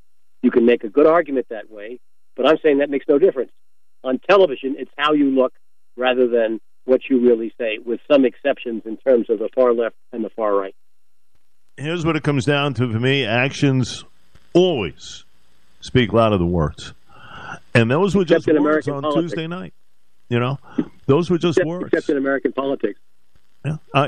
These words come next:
Speaker 2: and quite frankly,
Speaker 1: What?
Speaker 2: I have not seen a lot of action as far as this president is concerned, taking care of massive problems here. I mean, I don't wanna hear the fact that gas prices are down a buck and a half since the peak. You think any,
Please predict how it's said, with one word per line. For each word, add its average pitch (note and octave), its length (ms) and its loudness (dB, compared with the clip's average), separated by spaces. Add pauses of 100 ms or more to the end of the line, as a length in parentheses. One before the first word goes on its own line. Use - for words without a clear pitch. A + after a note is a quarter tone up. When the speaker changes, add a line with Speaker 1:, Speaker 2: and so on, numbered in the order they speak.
Speaker 2:
and C3+ 220 -2
quite D#3+ 260 0
frankly, F3 440 0
Speaker 1:
What? C3 100 -12
Speaker 2:
I C#3+ 120 -4
have C#3 140 -6
not C#3+ 280 -8
seen E3+ 220 -4
a E3 80 0
lot D#3+ 200 2
of B2+ 200 -2
action D3 500 0
as C#3 120 2
far D#3 260 0
as C#3+ 100 2
this D3+ 140 2
president D#3 460 0
is C#3+ 80 -4
concerned, E3 480 -2
taking C3 240 0
care C#3+ 240 2
of C3+ 60 2
massive C3 420 -2
problems D#3 440 0
here. - 160 2 (320)
I C3+ 100 4
mean, C#3+ 140 0
I D3 100 2
don't F3+ 160 -2
wanna F3+ 200 2
hear E3 240 4
the D#3+ 120 0
fact C#3+ 400 -2
that C#3+ 200 0
gas D#3 280 2
prices D3 540 0
are C3+ 80 4
down C#3 260 0
a C3+ 40 0
buck D3 300 -2
and C#3 80 -2
a B2+ 80 2
half D3+ 320 0
since - 300 -2
the B2 120 0
peak. - 520 -6 (260)
You D3+ 120 4
think F3+ 240 0
any, F3 200 0